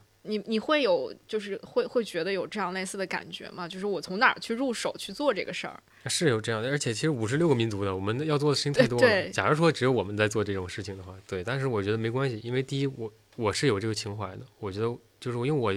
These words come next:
Speaker 2: 摇滚乐什么我们都一起做过了，但我从二零一九
Speaker 1: 嗯。
Speaker 2: 年开始，我觉得我这辈子就做这一个事儿，我说我也不
Speaker 1: 找到了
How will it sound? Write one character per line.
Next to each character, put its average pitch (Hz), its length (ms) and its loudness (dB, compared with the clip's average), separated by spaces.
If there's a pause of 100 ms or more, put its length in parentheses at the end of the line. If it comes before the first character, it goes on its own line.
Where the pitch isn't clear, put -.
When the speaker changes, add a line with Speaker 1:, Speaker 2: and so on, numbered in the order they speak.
Speaker 2:
摇 113 140 0
滚 113 140 2
乐 113 140 2
什 104 100 -4
么 104 100 0
我 101 120 -2
们 104 60 -4
都 113 60 2
一 117 40 0
起 113 160 -6
做 120 180 0
过 120 140 -6
了， - 80 -16 (120)
但 131 160 2
我 104 140 2
从 110 180 -4
二 143 120 -2
零 135 80 0
一 139 40 0
九 120 120 -2
Speaker 1:
嗯。 - 20 -2
Speaker 2:
年 107 140 2
开 117 160 -4
始， 110 80 -2
我 98 160 -2
觉 98 100 -4
得 104 80 -2
我 98 160 0
这 123 120 -2
辈 120 140 2
子 98 120 0
就 104 160 -4
做 101 160 0
这 101 100 -6
一 92 140 -8
个 98 100 -10
事 - 160 -8
儿， 101 100 -6 (360)
我 98 80 -6
说 95 100 -4
我 101 100 4
也 104 40 4
不 - 0 -
Speaker 1:
找 185 140 4
到 226 180 2
了 185 200 -2